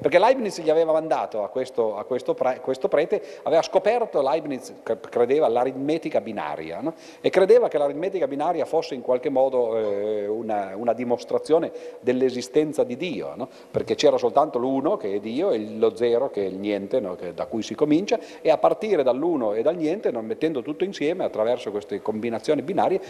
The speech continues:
si generano naturalmente tutti i numeri. Gli esagrammi fanno solo i primi sessantaquattro, ma poi se invece di usarne sei ne usate sette, no? Naturalmente si va a centoventotto e così via, no? Man mano le rappresentazioni diventano lunghe. Allora Leibniz mandò questo suo lavoro a questo missionario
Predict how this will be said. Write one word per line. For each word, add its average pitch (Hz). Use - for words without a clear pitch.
si 185
generano 135
naturalmente 101
tutti -
i 170
numeri. 98
Gli -
esagrammi 180
fanno 143
solo 165
i 139
primi 156
sessantaquattro, 127
ma 82
poi 117
se 107
invece 113
di 104
usarne 113
sei 123
ne 101
usate 101
sette, 160
no? 117
Naturalmente 101
si 95
va 92
a 85
centoventotto 165
e 85
così 117
via, 175
no? 92
Man 123
mano 120
le 113
rappresentazioni 127
diventano 110
lunghe. 92
Allora 240
Leibniz 214
mandò 190
questo 143
suo 185
lavoro 196
a 123
questo 139
missionario 123